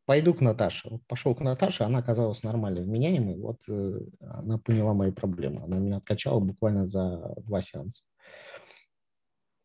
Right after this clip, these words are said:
Что очень хороший результат. Очень сложно найти своих людей.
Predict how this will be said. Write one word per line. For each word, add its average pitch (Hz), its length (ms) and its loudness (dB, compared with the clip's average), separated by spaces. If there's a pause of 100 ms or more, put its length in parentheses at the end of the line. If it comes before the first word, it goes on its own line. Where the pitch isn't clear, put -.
(260)
Что - 200 -6
очень 101 200 -2
хороший 101 400 -4
результат. 107 440 -4 (1120)
Очень 127 280 2
сложно 113 320 4
найти 101 220 0
своих 95 360 0
людей. 104 640 2